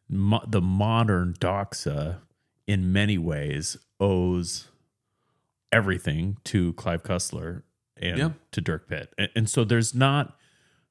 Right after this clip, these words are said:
Speaker 1: um, th-, this is not a huge surprise to me. It, I, I don't think it's the sexiest Doxa. I don't think it's the most interesting Doxa,
Speaker 2: Grr.
Speaker 1: having just worn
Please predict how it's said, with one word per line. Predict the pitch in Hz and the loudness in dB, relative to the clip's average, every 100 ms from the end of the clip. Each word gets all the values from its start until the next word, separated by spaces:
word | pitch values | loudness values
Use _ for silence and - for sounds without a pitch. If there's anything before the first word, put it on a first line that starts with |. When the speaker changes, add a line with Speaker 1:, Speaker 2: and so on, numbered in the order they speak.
| _ _ - | _ _ 0
Speaker 1:
um, | 110 95 92 90 87 82 - _ - | 2 4 2 2 -2 -4 -10 _ -10
th-, | 87 110 120 | -8 -4 0
this | 123 - | 0 0
is | 113 | 0
not | 147 117 | 0 0
a | |
huge | - - 90 - | -4 -2 -2 -2
surprise | - 73 - 82 117 110 - | -6 -8 -6 -2 0 0 -4
to | - | -8
me. | - 76 78 - - _ _ - | -8 -6 -6 -8 -16 _ _ -4
It, | - - _ 76 | -4 -4 _ 0
I, | 104 - | 0 2
I | 110 | 0
don't | 104 110 - | 2 2 0
think | 101 | -4
it's | - 135 | -4 -4
the | 82 | -2
sexiest | 78 - 71 - - 73 - | -4 -4 -6 -6 -6 -4 -6
Doxa. | - 69 - 71 80 - - _ - | -6 -8 -8 -6 -6 -8 -16 _ -6
I | 95 | -2
don't | 95 110 107 - | 2 2 2 -4
think | - 92 87 | 0 0 -2
it's | - 87 - - - | -6 -8 -6 -8 -4
the | 95 87 82 | -2 0 0
most | 82 76 - 85 | -4 -8 -8 -4
interesting | 95 - 90 - 78 | -4 -2 -4 -2 -4
Doxa, | - 73 - - 78 95 | -4 -6 -6 -4 -2 -2
Speaker 2:
Grr. | 139 143 143 143 | -2 -4 -4 0
Speaker 1:
having | 107 95 90 80 | 2 2 -2 -4
just | 90 98 104 95 - 107 | -6 0 0 0 -4 -4
worn | 92 87 85 78 76 76 | -2 0 0 0 -2 -4